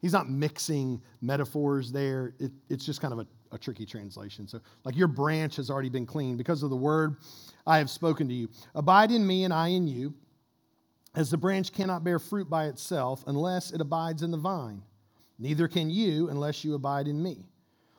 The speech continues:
I am the vine, you are the branches. Whoever abides in me and I in him, he it is that bears much fruit.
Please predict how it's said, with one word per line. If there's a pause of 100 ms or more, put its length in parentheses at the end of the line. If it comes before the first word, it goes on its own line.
(320)
I
am
the
vine,
you
are
the
branches. (680)
Whoever
abides
in
me
and
I
in
him,
he
it
is
that
bears
much (160)
fruit.